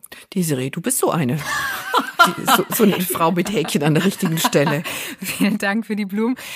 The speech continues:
Speaker 2: Nee, ich hab, ich hab vorhin schon, als die Mikrofone noch aus waren, schon gebeichtet, dass ich, äh,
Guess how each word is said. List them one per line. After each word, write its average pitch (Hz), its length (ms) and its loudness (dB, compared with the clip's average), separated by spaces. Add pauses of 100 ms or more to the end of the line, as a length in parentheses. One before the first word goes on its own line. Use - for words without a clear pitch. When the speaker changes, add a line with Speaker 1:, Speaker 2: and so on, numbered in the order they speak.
(140)
Speaker 2:
Nee, 208 100 2
ich 214 140 2
hab, 233 160 2
ich 214 120 2
hab 220 120 2
vorhin 214 300 2
schon, 214 240 2
als 185 300 0
die 196 100 0
Mikrofone 202 480 0
noch 175 200 -4
aus 220 360 2
waren, 180 260 0
schon 180 220 -2
gebeichtet, 170 500 -4
dass 170 200 -6
ich, - 300 -8
äh, 175 220 -2